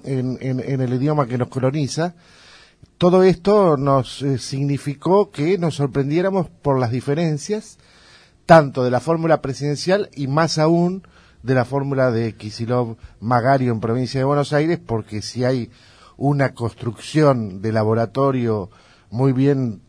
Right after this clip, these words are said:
trabajada y elaborada, es la de la gobernadora María Eugenia Vidal.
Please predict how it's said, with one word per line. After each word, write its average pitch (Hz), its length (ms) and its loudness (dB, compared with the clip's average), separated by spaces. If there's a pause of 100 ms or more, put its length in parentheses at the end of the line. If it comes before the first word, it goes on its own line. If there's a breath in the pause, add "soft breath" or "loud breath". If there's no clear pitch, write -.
trabajada 131 560 6
y - 20 6
elaborada, 147 560 6
es 135 160 2
la 123 240 0
de 104 120 -2
la 107 100 -2
gobernadora 107 580 0
María 104 200 -2
Eugenia 104 340 -6
Vidal. 90 340 -4